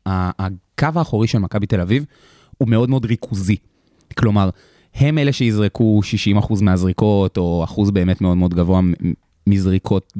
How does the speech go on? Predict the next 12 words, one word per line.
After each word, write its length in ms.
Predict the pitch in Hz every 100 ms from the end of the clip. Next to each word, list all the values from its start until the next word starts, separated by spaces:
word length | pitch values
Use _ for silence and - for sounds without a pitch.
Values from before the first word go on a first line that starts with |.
| 82 -
מהשדה 600 | 92 90 - 87 87 90
במשחק, 540 | 90 82 - 123 - - - - - _
ובגלל 1200 | 98 92 90 90 90 87 85 90 107 107 151 220 202
אותה 240 | - - 139
היעדרות 880 | 143 120 104 101 107 139 - _ -
של 260 | - - 113
לורנזו, 600 | 98 90 92 98 120 214 - _ _ _ _ _ _ - 107
וייד 260 | 135 135 113
בולדווין 440 | 123 147 156 165
החליט, 500 | 107 - 123 185 - - - - _ -
"אני 320 | 113 127 170
זורק 580 | 147 131 139 185 - -